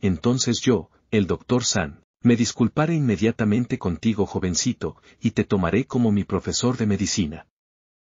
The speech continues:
"Muy bien, genial, tienes que mantener tu palabra", mencionó el prota.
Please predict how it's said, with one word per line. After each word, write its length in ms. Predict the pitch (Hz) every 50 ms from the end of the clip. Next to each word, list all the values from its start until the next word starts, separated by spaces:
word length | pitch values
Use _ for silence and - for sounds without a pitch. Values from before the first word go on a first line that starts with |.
| _ _ _ _ _
"Muy 260 | 107 123 160 190 170
bien, 320 | 139 143 120 92 82 82 - _ _ _ _
genial, 520 | - - 107 98 113 120 120 98 95 98 - _ - _ _ _
tienes 340 | - 139 151 165 170 160 -
que 120 | - 143
mantener 480 | 143 127 113 - 104 92 95 107 110 -
tu 120 | - 104
palabra", 520 | - 101 92 101 110 113 104 87 78 - _ _ _ _
mencionó 480 | - 92 85 80 - - 127 127 135 131
el 100 | 117 107
prota. 420 | - 107 95 76 - - 78 -